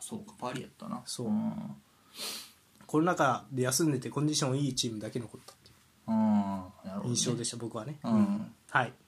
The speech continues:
Speaker 2: ただ、えーと、その、えーと、アワールが、えーと、ローマに加入しました。
Speaker 1: うん。
Speaker 2: はい。えーと、ちなみに、えーと、リヨンでは、えーと、七シーズンの間に四十一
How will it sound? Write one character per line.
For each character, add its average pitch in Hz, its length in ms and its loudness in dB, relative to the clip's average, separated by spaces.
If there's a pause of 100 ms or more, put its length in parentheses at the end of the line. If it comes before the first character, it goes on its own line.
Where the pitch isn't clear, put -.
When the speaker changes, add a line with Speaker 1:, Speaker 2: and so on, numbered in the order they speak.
(540)
Speaker 2:
た 233 120 4
だ、 190 140 8
え 170 80 10
ー 160 40 4
と、 156 140 6
そ 147 180 4
の、 156 280 6
え 165 60 2
ー 135 40 2
と、 135 100 2
ア 139 80 6
ワ 156 140 10
ー 139 40 6
ル 131 80 0
が、 175 240 6
え 131 100 2
ー 123 60 -2
と、 117 220 -2
ロ 147 120 6
ー 139 40 6
マ 127 100 2
に 170 120 4
加 151 120 2
入 127 140 0
し - 140 -4
ま 104 100 -12
し - 140 -4
た。 107 460 -6
Speaker 1:
う 117 40 0
ん。 107 580 2
Speaker 2:
は 135 200 2
い。 113 200 -2 (360)
え 165 120 6
ー 151 100 0
と、 151 260 6
ち 151 120 0
な 233 60 4
み 220 120 6
に、 208 260 4
え 160 60 4
ー 151 60 4
と、 151 320 4 (840)
リ 185 160 8
ヨ 202 120 8
ン 160 140 6
で 139 140 4
は、 156 400 6
え 131 260 0
ー - 20 -18
と、 123 800 2
七 165 220 4
シ 240 180 6
ー - 40 4
ズ 190 80 6
ン 156 40 6
の 135 80 4
間 127 180 2
に 139 120 4
四 226 220 6
十 180 260 8
一 151 360 2